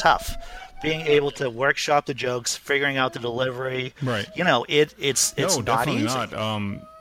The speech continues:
Speaker 2: I just had, I actually had a comedian that was, um, that has his own Netflix special, and, uh, was, he was actually on Marin's podcast. Um,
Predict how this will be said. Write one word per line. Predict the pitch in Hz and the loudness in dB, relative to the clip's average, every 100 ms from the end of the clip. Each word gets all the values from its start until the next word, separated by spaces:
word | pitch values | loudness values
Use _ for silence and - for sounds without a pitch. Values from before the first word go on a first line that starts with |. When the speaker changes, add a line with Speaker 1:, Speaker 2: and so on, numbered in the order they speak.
| - | -8
Speaker 2:
I | 131 | -4
just | 135 147 | -2 -2
had, | 156 175 - | -2 -4 -4
I | 131 | -4
actually | 165 175 165 | -4 -4 -4
had | 135 156 | -4 -4
a | 131 | -4
comedian | - 117 110 107 104 101 101 | -2 -2 0 -2 -2 -2 -2
that | 107 87 | -4 -4
was, | 107 101 | -4 -4
um, | 107 101 95 92 - _ _ - - - - - | -4 -2 -2 -4 -8 _ _ -18 -18 -20 -20 -10
that | - 110 | -6 -4
has | 123 107 120 107 | -4 -4 -4 -2
his | 107 | -2
own | 117 110 | -2 -2
Netflix | 110 110 - | -2 -6 -6
special, | - 104 - 104 101 | -6 -4 -2 -2 -2
and, | 101 101 98 | -2 -2 -2
uh, | 98 95 95 98 | -2 -2 -4 -4
was, | 110 104 | -6 -4
he | 117 147 | -2 -2
was | 147 | -2
actually | 143 143 | -2 -2
on | |
Marin's | 117 147 127 | -2 -2 -4
podcast. | - 101 - 104 101 - 107 | -4 -4 -4 -4 -4 -4 -4
Um, | 98 | -2